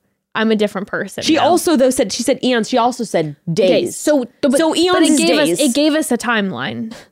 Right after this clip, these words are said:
Speaker 1: here. So
Speaker 2: <laughs> Eons is in five days ago.
Speaker 1: my thing is, like, here's the truth of the matter.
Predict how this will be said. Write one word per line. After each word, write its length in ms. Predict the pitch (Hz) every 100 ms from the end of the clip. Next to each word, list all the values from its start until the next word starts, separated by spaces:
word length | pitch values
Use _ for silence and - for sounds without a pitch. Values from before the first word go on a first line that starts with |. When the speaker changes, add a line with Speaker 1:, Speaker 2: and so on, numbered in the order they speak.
| _ _ _
Speaker 1:
here. 360 | 175 101 - _ _ _ _ -
So 460 | - 285 262 254 370 440
Speaker 2:
<laughs> 200 | 453 403
Eons 320 | 311 311 294 277
is 140 | 254
in 160 | 226 208
five 340 | 233 208 196
days 260 | 185 175 160
ago. 380 | - 62 160 - _ _ _ _ _ _ _ _ _ _ _ _ _ _
Speaker 1:
my 480 | 247 240 262 294 320
thing 260 | 311 254 233
is, 180 | 220 202
like, 440 | 190 175 - - _ _ _ _ _ _ _ _ _ _ _ _ _ _
here's 400 | 262 254 233 -
the 100 | 202
truth 300 | - 208 190
of 60 |
the 60 | 185
matter. 460 | 180 185 - -